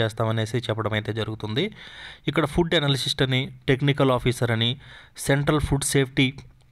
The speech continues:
ఆఫీసర్ అని, అదేవిధంగా అసిస్టెంట్ మేనేజర్ అని, అసిస్టెంట్ మేనేజర్ మాస్ కమ్యూనికేషన్స్ అని చెప్పేసి, జూనియర్ అసిస్టెంట్ అని, హిందీ ట్రాన్స్లేటర్, పర్సనల్ అసిస్టెంట్, ఐటీ అసిస్టెంట్, జూనియర్ అసిస్టెంట్ గ్రేడ్ వన్,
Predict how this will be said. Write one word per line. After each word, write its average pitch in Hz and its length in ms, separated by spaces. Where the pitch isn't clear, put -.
ఆఫీసర్ 127 460
అని, 117 240
అదేవిధంగా 131 460
అసిస్టెంట్ 147 500
మేనేజర్ 120 460
అని, 117 300
అసిస్టెంట్ 135 440
మేనేజర్ 127 440
మాస్ 131 260
కమ్యూనికేషన్స్ 123 720
అని 110 140
చెప్పేసి, 110 500
జూనియర్ 156 320
అసిస్టెంట్ 117 500
అని, 110 260
హిందీ 165 340
ట్రాన్స్లేటర్, 120 840
పర్సనల్ 139 380
అసిస్టెంట్, 123 680
ఐటీ 147 340
అసిస్టెంట్, 123 540
జూనియర్ 135 420
అసిస్టెంట్ 131 580
గ్రేడ్ 123 220
వన్, 120 280